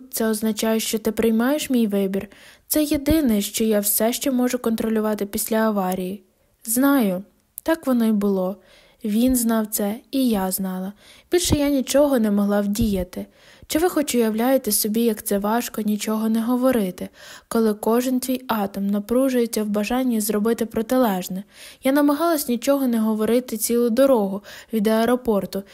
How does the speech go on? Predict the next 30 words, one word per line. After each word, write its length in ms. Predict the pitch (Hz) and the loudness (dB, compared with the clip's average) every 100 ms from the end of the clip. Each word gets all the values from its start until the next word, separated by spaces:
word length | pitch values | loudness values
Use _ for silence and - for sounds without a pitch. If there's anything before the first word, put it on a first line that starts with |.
| - - | -8 -6
і 80 | |
це 240 | 214 214 226 | -2 0 0
мене 240 | 233 226 | 0 -2
вбивало. 640 | 214 214 226 196 175 185 190 _ _ - - | -2 0 0 -2 -4 -8 -10 _ _ -12 -2
Я 100 | 262 | -2
кивнула. 600 | 262 269 262 226 185 190 - - | 0 0 2 2 0 -6 -12 -14
Коли 220 | - 247 240 | -2 2 2
нарешті 380 | 277 320 - | 2 0 -2
почала 420 | 277 214 240 233 208 | -4 -2 0 0 0
говорити, 640 | 202 196 202 247 254 226 - - - | -2 -2 0 0 -2 -6 -8 -18 -4
мій 140 | 233 | -2
голос 300 | 233 294 285 | 0 0 0
звучав 380 | 233 226 226 202 | 0 -4 -2 -4
тихо 400 | 202 240 247 247 | -2 -2 0 -2
й 40 | 226 | 0
надламлено. 760 | 220 208 202 180 180 180 185 - _ - - _ _ | 0 0 -2 -4 -6 -8 -10 -14 _ -20 -20 _ _
Випливала 720 | 214 214 202 202 202 247 247 226 | -4 -4 -2 -2 0 0 0 0
лише 400 | 220 208 202 202 | -2 -4 -2 -2
єдина 520 | 196 190 202 262 254 | -2 -2 -2 0 -2
фраза, 480 | 254 240 220 214 208 | -4 -2 -2 -2 -2
яку 260 | 202 208 | -2 -2
я 140 | 202 196 | -2 -2
могла 380 | 185 190 214 | -4 -4 -4
з 80 | 226 | -2
безпечністю 800 | - 220 - 220 214 214 208 226 | -2 -4 -2 -6 -4 -6 -6 -6
озвучити. 720 | 233 226 214 196 185 196 - 180 _ _ _ _ _ - | -4 -4 -4 -4 -6 -10 -14 -16 _ _ _ _ _ -6
"Я 80 | 262 | -4
за 140 | 262 | -2
тобою 380 | 262 247 247 247 | -2 0 0 2
скучила". 640 | - - 214 202 180 185 | 0 0 -2 -2 -6 -8